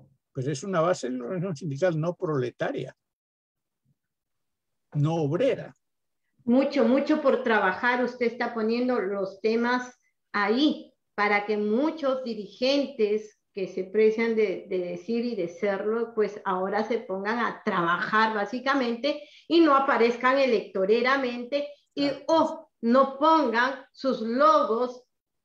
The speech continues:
Speaker 2: o sus franquicias electorales justamente en procesos electorales nomás, porque muchos de los dirigentes también, y ahí está la izquierda, y hay que empezar a hacer las críticas constructivamente, por cierto,
Speaker 1: Claro.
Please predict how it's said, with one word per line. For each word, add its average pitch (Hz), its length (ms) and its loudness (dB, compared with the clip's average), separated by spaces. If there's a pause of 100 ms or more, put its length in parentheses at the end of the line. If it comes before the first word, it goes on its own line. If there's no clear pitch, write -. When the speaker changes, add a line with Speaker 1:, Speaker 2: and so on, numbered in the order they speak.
(140)
Speaker 2:
o 247 180 0
sus 233 260 -4
franquicias 269 840 0
electorales 285 800 0 (560)
justamente 302 840 -4 (180)
en 330 180 2
procesos 254 560 -2
electorales 214 800 0
nomás, 294 280 0
porque 262 240 0
muchos 320 560 2
de 240 140 0
los 233 160 0
dirigentes 254 640 -4
también, 269 800 -2
y 180 100 -14
ahí 214 180 -12
está 311 220 -6
la 453 300 2
izquierda, 480 360 0
y 269 120 0
hay 262 160 -2
que 311 60 -2
empezar 277 380 0
a 294 60 4
hacer 269 220 0
las 311 200 -2
críticas 294 560 -4
constructivamente, 269 920 0
por 381 200 -2
cierto, - 440 -2
Speaker 1:
Claro. - 140 -16